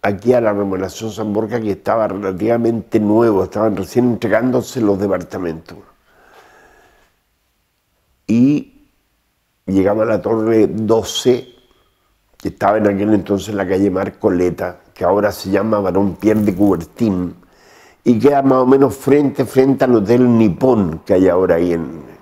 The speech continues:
en esa calle. Yo te digo, la vi aquí en, en el mismo sector. Ahí está la Universidad Católica en Alameda, frente a Las Tarrias, al lado de la calle Portugal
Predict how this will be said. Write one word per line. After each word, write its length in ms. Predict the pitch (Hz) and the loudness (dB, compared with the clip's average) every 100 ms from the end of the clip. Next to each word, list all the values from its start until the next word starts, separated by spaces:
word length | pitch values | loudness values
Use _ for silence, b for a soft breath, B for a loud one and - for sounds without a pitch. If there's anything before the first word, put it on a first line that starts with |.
| - | -8
en 120 | 92 | -6
esa 240 | 87 85 | -6 -8
calle. 320 | 76 73 69 80 _ _ _ _ _ _ _ - | -10 -10 -10 -16 _ _ _ _ _ _ _ -12
Yo 200 | - 120 | -2 2
te 100 | 131 | 4
digo, 240 | 127 139 | 4 4
la 120 | 127 | 4
vi 160 | 117 135 | 4 4
aquí 280 | 135 123 147 | 2 2 2
en, 120 | 135 | 4
en 360 | 127 117 110 113 | 2 2 2 2
el 100 | 113 | 4
mismo 340 | 131 170 175 | 4 4 0
sector. 680 | - 147 - - 127 85 85 - _ _ | -4 -10 -12 -2 0 0 -6 -12 _ _
Ahí 140 | - 104 | 0 0
está 180 | 98 113 | 2 2
la 80 | |
Universidad 500 | 110 101 101 90 117 | 2 4 2 0 -4
Católica 480 | 101 95 104 123 131 | -2 0 2 2 2
en 100 | 139 | 2
Alameda, 440 | 127 123 131 139 127 | 2 4 4 2 -2
frente 440 | - 127 135 131 | 0 2 2 0
a 20 | |
Las 180 | 127 123 | -2 -4
Tarrias, 440 | 135 135 139 139 131 | -4 -2 0 0 0
al 260 | 117 101 | -2 0
lado 200 | 110 120 | 2 2
de 60 | 139 | 0
la 80 | 135 | 0
calle 220 | 139 139 | 2 2
Portugal 640 | 127 113 131 123 104 110 | 0 -2 0 2 2 0